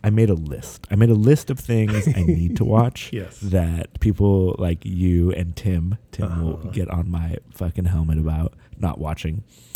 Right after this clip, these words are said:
Speaker 1: Um, but I'm not gonna talk about those things. But I will talk about what I am watching.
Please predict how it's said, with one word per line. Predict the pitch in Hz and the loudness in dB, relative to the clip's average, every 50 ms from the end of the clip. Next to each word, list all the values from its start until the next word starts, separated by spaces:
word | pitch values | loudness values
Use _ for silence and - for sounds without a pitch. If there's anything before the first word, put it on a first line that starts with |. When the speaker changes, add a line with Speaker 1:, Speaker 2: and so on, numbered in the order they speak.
| - - - - - - - - - | -10 -10 -14 -20 -20 -20 -20 -6 -2
Speaker 1:
Um, | 104 92 90 90 85 80 - | 0 2 2 2 2 0 2
but | 127 120 139 | 6 6 8
I'm | 143 | 8
not | 156 160 | 8 6
gonna | 151 147 135 | 6 6 4
talk | 123 123 107 | 4 4 4
about | 92 104 98 90 | 4 4 4 4
those | 98 90 87 | 4 2 2
things. | - 92 90 90 101 113 110 - - | 0 -2 -2 0 -2 -2 -6 -8 -12
But | - 92 - 92 107 95 | -12 -10 -8 -6 0 2
I | 92 | 4
will | 98 110 117 | 4 4 4
talk | 120 127 110 | 4 4 2
about | 95 95 87 82 | 2 2 0 0
what | 80 80 | 0 -2
I | 78 | -2
am | - - 101 107 | 0 0 0 2
watching. | 92 80 65 65 - - 78 82 95 | 0 -2 -4 -6 -8 -6 -6 -6 -6